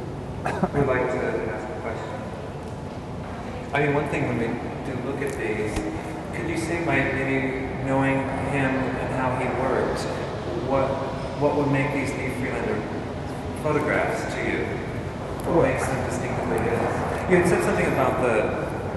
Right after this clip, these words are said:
Speaker 1: did you say something about there's a kind of, uh, the jaggedness, the geometric, the geometric
Speaker 2: Yeah, sometimes, and sometimes he creates great tensions with the angles. I mentioned that in the, in this picture,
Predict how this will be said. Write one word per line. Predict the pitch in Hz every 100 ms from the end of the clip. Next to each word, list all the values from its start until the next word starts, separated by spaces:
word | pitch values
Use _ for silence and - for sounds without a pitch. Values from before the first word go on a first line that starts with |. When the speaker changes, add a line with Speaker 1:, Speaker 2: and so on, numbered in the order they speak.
| - - - - - - -
Speaker 1:
did | -
you | -
say | 180
something | 175 165 156
about | 131 120 123
there's | 123
a | 123
kind | 123 120 110
of, | 101 - 101
uh, | 98 95 104 98 90 - - - - - -
the | -
jaggedness, | 123 107 110 143 143 - - - - - - 120
the | 123 -
geometric, | 143 139 135 131 131 - - -
the |
geometric | 135 123 120
Speaker 2:
Yeah, | 156 151 156
sometimes, | 143 165 165 147 147 165
and | 147 139
sometimes | 151 156 156 143 123
he | 139
creates | - 156 139 131 - - - - - 123
great | 131 151 -
tensions | 165 175 - 107 104 - - - - - -
with | 127 123
the | 127 123
angles. | 151 175 87 87 - - - - - - -
I | 110
mentioned | 113 127 127 127 117
that | 117 113
in | 107
the, | 104 107 - -
in | 110
this | 120 156
picture, | - 120 - 135